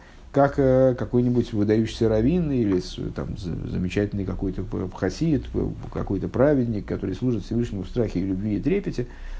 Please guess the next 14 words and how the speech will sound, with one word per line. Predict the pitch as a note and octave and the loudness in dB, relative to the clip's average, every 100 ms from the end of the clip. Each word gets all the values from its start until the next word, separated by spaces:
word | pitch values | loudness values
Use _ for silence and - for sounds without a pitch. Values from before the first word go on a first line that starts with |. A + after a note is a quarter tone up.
| - - | -10 -2
Вот. | A#2+ D3 C#3+ - - | 2 4 2 -4 6
И | C3+ | 8
он, | F3+ D#3+ | 8 8
и | D3+ | 6
он | G#3 | 6
точно | G#3 G3 G3 F#3 | 6 2 2 2
такой | F3 D#3+ B2+ | 2 6 4
же. | F#2+ F#2+ - - - - - | 4 -2 -10 -16 -16 -8 -2
Так | G#2 | 4
вот, | C#3 - | 4 4
если | A#2+ A3+ A3 F3+ | 4 4 4 4
посмотреть | E3 D3+ C#3+ C#3+ D#3+ D3+ | 2 2 2 4 4 4
на | B2 C3 | 2 2
него | C#3+ C#3 C3+ B2+ F2+ | 4 4 6 6 2